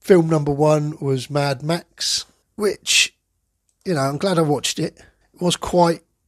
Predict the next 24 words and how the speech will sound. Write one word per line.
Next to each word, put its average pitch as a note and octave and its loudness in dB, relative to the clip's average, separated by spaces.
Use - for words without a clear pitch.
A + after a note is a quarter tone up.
clever E3 0
for D#3 -6
its - -10
time. C3+ 0
It's - -6
quite D3+ 4
ingenious, C#3 0
sort C3+ -4
of, A#2 -16
some C#3 -6
of C3 -8
the B2 -8
filming C#3 0
and G#2+ -8
some D3+ 0
of C#3 -2
the C3 -2
chases C#3+ 0
and C3+ -4
what B2+ -6
have B2+ -2
you. B2+ -4
Um, A#2+ -6
but - -4